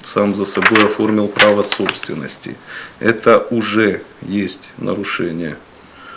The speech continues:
пункта три статьи девять Закона Украины о государственной регистрации прав на недвижимое имущество и их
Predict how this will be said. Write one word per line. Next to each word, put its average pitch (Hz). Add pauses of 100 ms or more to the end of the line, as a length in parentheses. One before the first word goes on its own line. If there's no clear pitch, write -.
(200)
пункта 101
три 104
статьи 95
девять 95
Закона 95
Украины 107
о 98
государственной 95
регистрации 98
прав 98
на 98
недвижимое 101
имущество 98
и 92
их -